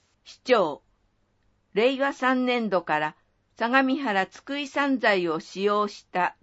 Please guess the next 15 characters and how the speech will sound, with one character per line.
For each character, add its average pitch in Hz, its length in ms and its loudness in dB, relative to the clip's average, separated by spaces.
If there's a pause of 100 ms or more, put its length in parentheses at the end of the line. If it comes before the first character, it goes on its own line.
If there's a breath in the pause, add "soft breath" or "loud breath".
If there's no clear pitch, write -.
住 262 220 -6
宅 277 280 -4
等 247 220 2
に 185 180 -4
対 185 260 0
し - 320 -16 (320)
補 269 140 0
助 277 180 0
を 202 180 4
実 160 260 -2
施 185 200 -8
し - 140 -14
て 160 140 -2
い 147 160 -6
る。 - 180 -10